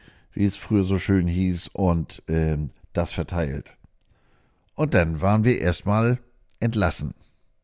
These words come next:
Ich hab mich dann aufs Hotelzimmer gesetzt, hab mir Notizen hier in meinem, in meinem Buch für, für die jetzige Podcast-Folge gemacht und bin dann endlich mal unter die Dusche. Denn dazu war morgens gar keine Zeit, beziehungsweise es war morgens, selbst wenn wir Zeit gehabt hätten,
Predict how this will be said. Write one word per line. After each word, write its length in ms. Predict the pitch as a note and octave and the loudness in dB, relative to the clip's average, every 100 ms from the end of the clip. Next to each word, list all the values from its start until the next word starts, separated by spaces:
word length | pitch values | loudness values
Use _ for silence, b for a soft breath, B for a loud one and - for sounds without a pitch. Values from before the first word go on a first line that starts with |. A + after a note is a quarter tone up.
| b b b b - | b b b b -6
Ich 160 | G#2 | 0
hab 120 | B2+ | 0
mich 120 | - A2 | 0 0
dann 160 | G#2+ | 0
aufs 200 | F#2+ F#2 | -2 -2
Hotelzimmer 560 | G#2 - A#2+ C3 C3+ B2 | -6 -2 -2 0 -4 -2
gesetzt, 500 | A#2 A2 A#2 - - | -2 -4 -6 -8 -4
hab 200 | A2+ - | -4 -2
mir 140 | G2+ | -4
Notizen 540 | F#2 F#2+ - B2 - G#2 | -2 -4 -6 -10 -8 -6
hier 240 | A2 G#2 | -4 -4
in 80 | F#2 | -2
meinem, 460 | F#2+ F#2 F2+ E2+ - b b b b - | -2 -2 -4 -6 -10 b b b b -10
in 140 | F#2+ | -4
meinem 300 | F#2 F#2+ F2+ | 0 2 0
Buch 240 | A2 B2 B2 | 0 0 -2
für, 440 | - F#2+ E2+ D#2 | -2 0 0 -2
für 140 | - | -4
die 300 | F#2+ F2+ D2+ | -2 -2 -2
jetzige 340 | C#2+ G2 - F2 | -4 -6 -6 -6
Podcast-Folge 960 | - A#2 - G#2+ A2+ - A2 A2+ G#2+ | -4 -6 -2 -2 -2 -4 -4 -2 -2
gemacht 480 | G2+ G2+ G#2 - - b b b b b b _ - | -2 0 0 -2 -12 b b b b b b _ -10
und 280 | - G2 F2 | 0 0 2
bin 160 | - G#2+ | 2 2
dann 180 | F#2 - | 0 -2
endlich 480 | F#2+ G#2 A2+ G#2+ - | 0 2 2 -4 -4
mal 120 | F#2+ | -4
unter 160 | F#2 F#2 | -2 -2
die 200 | F2+ F2+ | -2 -4
Dusche. 380 | G2 F2 D#2+ - _ b b b b b _ | -4 -6 -6 -8 _ b b b b b _
Denn 320 | F#2+ F2 E2+ | 0 0 0
dazu 280 | D2 F#2 G2 | -2 -4 -4
war 100 | G2 | -2
morgens 420 | F#2+ F#2+ G#2 G2 | 0 0 0 -4
gar 140 | - F#2+ | -4 -4
keine 300 | G#2 F#2+ D#2 | -2 -2 -2
Zeit, 380 | - G2+ A#2+ - | 0 0 0 -2
beziehungsweise 600 | F#2 - G#2 F2+ F#2+ F#2 | -8 -4 -4 -2 -2 -2
es 120 | F2+ | 0
war 120 | F2+ | -2
morgens, 480 | E2+ F2 G2+ G#2 - | 0 0 -2 -4 -2
selbst 280 | F#2+ E2+ D#2+ | -2 -2 -4
wenn 140 | F#2+ | -2
wir 140 | G2 | -2
Zeit 260 | - F#2+ E2 | -2 -4 -4
gehabt 320 | D2+ E2 - | -4 -4 -4
hätten, 320 | F#2 - G#2 | -6 -4 -6